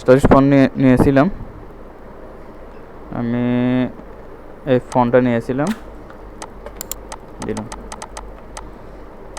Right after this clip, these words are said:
তারপর এখানে নাম্বার বসবে, তারিখ বসবে, এগুলো আমরা এখানে বসাবো। এখানে সিরিয়াল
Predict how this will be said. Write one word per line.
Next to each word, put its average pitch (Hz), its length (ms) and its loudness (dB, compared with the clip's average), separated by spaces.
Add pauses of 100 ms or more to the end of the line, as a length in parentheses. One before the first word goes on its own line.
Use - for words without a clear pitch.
(120)
তারপর 117 220 0 (100)
এখানে 131 260 -2
নাম্বার 120 240 4 (140)
বসবে, 127 340 4 (180)
তারিখ 120 240 6 (120)
বসবে, 131 380 2 (720)
এগুলো 123 300 2
আমরা 127 240 4
এখানে 131 200 -2 (120)
বসাবো। 110 360 0 (2000)
এখানে 131 220 2 (100)
সিরিয়াল 135 240 4